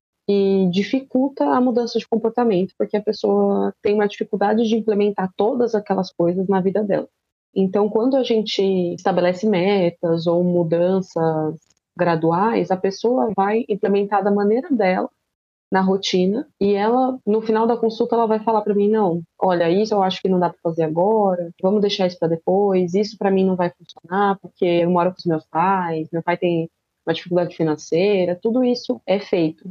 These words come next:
E eu falo, assim, que eu não crio dependentes químicos a nutricionista.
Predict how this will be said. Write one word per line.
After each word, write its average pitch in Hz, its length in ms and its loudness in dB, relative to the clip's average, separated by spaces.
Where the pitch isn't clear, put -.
E 180 100 0
eu 196 120 0
falo, 208 260 2
assim, 202 400 -2
que 196 260 -2
eu 190 160 2
não 208 160 2
crio 240 360 0
dependentes 214 640 0
químicos 175 600 0
a 175 80 2
nutricionista. 180 600 0